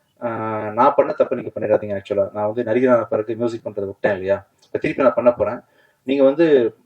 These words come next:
நீங்க என்னதான் இப்ப, இப்ப கண்டிப்பா இந்த படம் நல்ல பேர் வாங்கி கொடுக்கும் உங்களுக்கு. ஆனாலும் திரும்பி கண்டிப்பா ஃபியூச்சர்ல உங்க டைரக்டர்ஸ் எல்லா, எல்லார் கூடயும் சேர்ந்து டைரக்டரா தொடர்ந்து பயணம் பண்ணுங்க. ப்ளீஸ் பண்ணுங்க. வண்டர்ஃபுல் எடிட்டர் நீங்க.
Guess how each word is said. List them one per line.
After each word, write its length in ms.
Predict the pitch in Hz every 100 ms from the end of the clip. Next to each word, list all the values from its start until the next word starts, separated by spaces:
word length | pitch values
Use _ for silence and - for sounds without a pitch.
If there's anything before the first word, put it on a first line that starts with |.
| _ _ -
நீங்க 300 | 113 110 107
என்னதான் 320 | 107 120 135
இப்ப, 180 | 131 113
இப்ப 160 | 107 -
கண்டிப்பா 340 | 120 135 151
இந்த 120 | 127
படம் 180 | 123 120
நல்ல 140 | 113 110
பேர் 140 | 113
வாங்கி 160 | 110 104
கொடுக்கும் 240 | 101 101
உங்களுக்கு. 300 | 98 98 139
ஆனாலும் 280 | 117 120 127
திரும்பி 360 | 127 131 143
கண்டிப்பா 380 | 180 120 120 135 147 - _ _ -
ஃபியூச்சர்ல 240 | 123 123
உங்க 180 | 113 110
டைரக்டர்ஸ் 400 | 104 107 104 - 95
எல்லா, 240 | - 104 101
எல்லார் 240 | 113 107
கூடயும் 260 | 107 113 -
சேர்ந்து 260 | 104 104 175 - _ _ _ -
டைரக்டரா 560 | 110 110 - 113 104 98
தொடர்ந்து 540 | 101 101 107 98 95 _
பயணம் 240 | 101 101
பண்ணுங்க. 260 | 95 90 _ _ _ _
ப்ளீஸ் 240 | 120 113 -
பண்ணுங்க. 280 | 98 95 113 - _ -
வண்டர்ஃபுல் 400 | 127 151 160 139
எடிட்டர் 280 | 113 110 104
நீங்க. 220 | 98 95